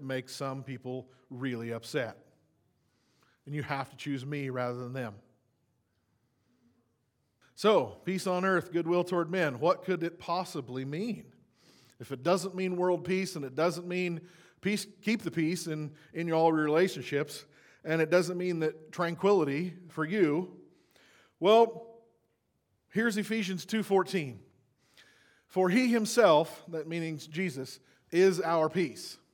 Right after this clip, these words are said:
So when the angels show up to the shepherds and say, "Hey,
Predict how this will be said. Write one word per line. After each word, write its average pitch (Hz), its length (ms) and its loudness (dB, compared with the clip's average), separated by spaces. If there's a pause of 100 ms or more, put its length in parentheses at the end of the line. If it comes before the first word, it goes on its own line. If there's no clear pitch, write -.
(960)
So 185 140 0
when 214 160 6
the 208 100 4
angels 247 300 4
show 233 260 6
up 226 120 4
to 208 80 -6
the 185 80 -4
shepherds 196 420 2
and 175 100 -6
say, 185 220 4
"Hey, 254 480 12